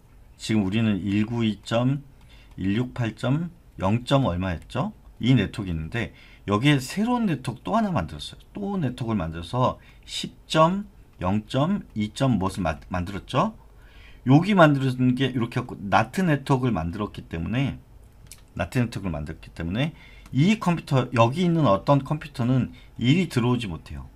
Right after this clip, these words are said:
하지만 여기, 여기 붙어 있는 컴퓨터는 이 윗 네트워크에서 여기 들어갈 수가 있게 되는 거예요. 이게 나트 네트워크고,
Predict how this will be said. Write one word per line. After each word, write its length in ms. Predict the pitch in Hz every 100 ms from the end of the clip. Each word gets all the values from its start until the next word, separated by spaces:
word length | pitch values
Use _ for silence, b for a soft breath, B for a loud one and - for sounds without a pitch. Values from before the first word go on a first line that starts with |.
| -
하지만 580 | - 156 147 117 131 85 B B B B 95
여기, 440 | 104 113 185 190 170 -
여기 280 | 113 107 131
붙어 300 | 170 170 151
있는 280 | 151 143 131
컴퓨터는 800 | 165 170 - - 101 147 117 - b b b b - -
이 320 | 120 117 143
윗 280 | 117 107 127
네트워크에서 880 | 143 113 104 - 123 117 107 139 - 117
여기 320 | 113 156 170
들어갈 300 | 120 117 123
수가 300 | - - -
있게 280 | - 127 180
되는 240 | 127 92
거예요. 260 | 80 69 - - - - - b b b b b
이게 300 | 120 156 175
나트 360 | 92 - -
네트워크고, 1040 | - 101 - 82 - - - 113 147 76